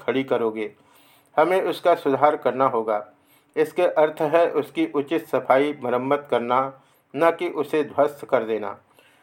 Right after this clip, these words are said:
यहीं पर सुधार का काम समाप्त हो जाता है। यदि ऐसा कर सकते हो तो करो, अन्यथा दूर रहो।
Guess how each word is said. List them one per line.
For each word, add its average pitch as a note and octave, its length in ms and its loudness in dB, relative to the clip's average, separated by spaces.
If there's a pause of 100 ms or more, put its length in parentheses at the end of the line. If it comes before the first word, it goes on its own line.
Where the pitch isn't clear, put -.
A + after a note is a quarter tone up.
(280)
यहीं D#3 300 2
पर F#3+ 180 2
सुधार D3+ 460 4
का D#3+ 160 2
काम C#3 320 4
समाप्त C3 440 0
हो A#2 120 -2
जाता A2 340 0
है। G2 320 -8 (420)
यदि D#3 200 4
ऐसा D#3+ 400 2
कर D#3+ 220 -2
सकते D3+ 360 0
हो D#3 400 2 (240)
तो D3+ 100 2
करो, A#2 420 -2 (100)
अन्यथा D#3 400 4
दूर D#3 280 -2
रहो। G#2+ 340 -4